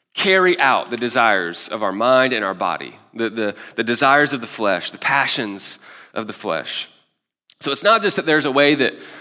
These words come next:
the present age is carrying us a particular direction or the enemy, spiritual forces are at work compelling us to go this direction, but we ourselves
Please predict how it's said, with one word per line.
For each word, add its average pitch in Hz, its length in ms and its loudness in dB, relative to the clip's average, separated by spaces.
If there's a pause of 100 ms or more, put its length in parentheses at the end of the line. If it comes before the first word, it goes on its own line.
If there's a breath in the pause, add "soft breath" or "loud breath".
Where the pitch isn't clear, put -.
the - 80 -4
present 202 320 4
age 165 240 6
is 147 80 -2
carrying 160 300 2
us 156 80 0
a 147 40 -10
particular 156 420 0
direction 147 440 2
or 120 240 -2 (200 loud breath)
the 151 120 2
enemy, 165 460 6
spiritual 160 400 0
forces 151 340 -2
are 147 60 2
at 123 100 0
work 147 200 0
compelling 151 480 0
us 151 180 -2
to 131 60 -8
go 143 120 0
this 135 160 0
direction, 135 340 0
but 131 160 -2
we 165 200 4
ourselves 135 720 0